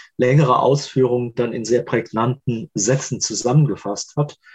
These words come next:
die er auch, äh, wiederholt hat, die er versehen hat mit besonderen Einleitungen, äh, zum Beispiel der für ihn ganz originalen Amen, ich sage euch. Da wussten die Zuhörer und Zuhörerinnen, jetzt kommt etwas,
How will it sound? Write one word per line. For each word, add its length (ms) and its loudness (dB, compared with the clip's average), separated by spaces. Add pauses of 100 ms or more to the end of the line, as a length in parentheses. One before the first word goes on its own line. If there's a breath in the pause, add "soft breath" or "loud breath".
(420 loud breath)
die 120 -2
er 200 2
auch, 440 -2
äh, 180 0
wiederholt 540 2
hat, 400 -4
die 100 -4
er 160 0
versehen 480 0
hat 240 -4
mit 140 -8
besonderen 500 -2
Einleitungen, 840 -2 (540 loud breath)
äh, 100 -4
zum 200 -6
Beispiel 600 -2 (340)
der 120 0
für 120 -2
ihn 220 -4
ganz 240 -4
originalen 760 -2
Amen, 600 -4
ich 160 -10
sage 360 2
euch. 420 2 (440 loud breath)
Da 100 -4
wussten 280 2
die 140 2
Zuhörer 500 0
und 120 -6
Zuhörerinnen, 800 -2
jetzt 240 0
kommt 260 -6
etwas, 640 -4